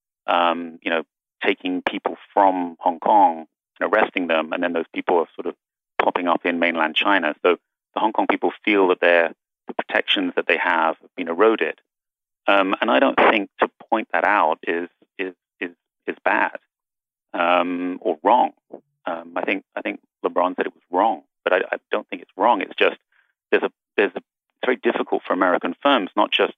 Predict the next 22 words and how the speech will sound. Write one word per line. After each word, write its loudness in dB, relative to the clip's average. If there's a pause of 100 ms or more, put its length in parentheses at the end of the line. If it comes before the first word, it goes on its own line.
sports -2
franchises, -2 (120)
but, 0 (400)
but -2
all 2
kinds -6
of -8 (100)
firms 0
to -4
deal 2
with -4
this -4
because -6
China 2
is -4
this -6 (880)
huge, 2 (260)
uh, -2
economic -2
power, 0
very 2
important -2